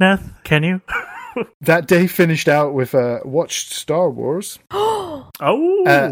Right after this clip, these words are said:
Speaker 2: and played football. So, you know.
Speaker 3: Oh, good day.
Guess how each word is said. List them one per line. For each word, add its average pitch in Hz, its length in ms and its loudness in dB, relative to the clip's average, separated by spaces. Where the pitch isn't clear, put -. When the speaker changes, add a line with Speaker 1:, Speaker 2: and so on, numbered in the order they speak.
Speaker 2:
and 151 180 2
played 180 280 2
football. 143 580 -2
So, 123 260 -2
you 156 140 -6
know. 160 180 -8
Speaker 3:
Oh, 175 640 0
good 240 320 -6
day. 175 480 -6